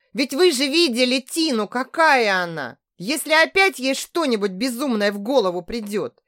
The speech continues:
я себе этого не прощу!" Видимо, мне предстоит очередная душещипательная беседа с этой дамочкой,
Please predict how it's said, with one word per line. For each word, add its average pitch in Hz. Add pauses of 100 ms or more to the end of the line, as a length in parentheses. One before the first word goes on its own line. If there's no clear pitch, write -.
(100)
я 254
себе 269
этого 285
не 269
прощу!" 254 (840)
Видимо, 311
мне 285
предстоит 240
очередная 202
душещипательная 170
беседа 254
с -
этой 202
дамочкой, 151